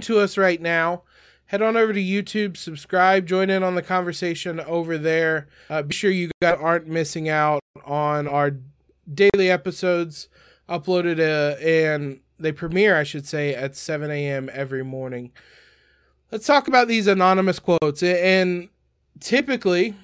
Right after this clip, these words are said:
I'm not really a fan of anonymous quotes, especially when it comes to pro sports, when you're talking anonymous front office executives, anonymous scouts, anonymous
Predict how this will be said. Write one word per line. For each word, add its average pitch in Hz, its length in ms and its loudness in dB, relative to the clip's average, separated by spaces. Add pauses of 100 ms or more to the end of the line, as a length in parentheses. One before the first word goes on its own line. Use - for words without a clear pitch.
(280)
I'm 180 180 -2
not 202 320 4
really 190 360 4
a 170 60 0
fan 190 360 0
of 185 100 0
anonymous 190 460 0
quotes, 196 580 -2 (320)
especially 214 400 -2
when 208 80 0
it 190 80 -2
comes 196 220 -2
to 165 80 -8
pro 196 280 0
sports, 190 520 -2
when 165 140 -6
you're 165 120 -6
talking 165 580 -4 (400)
anonymous 175 840 0 (420)
front 190 240 0 (200)
office 156 280 -8
executives, 139 720 -6
anonymous 165 520 -2
scouts, 175 760 0 (440)
anonymous 170 960 -4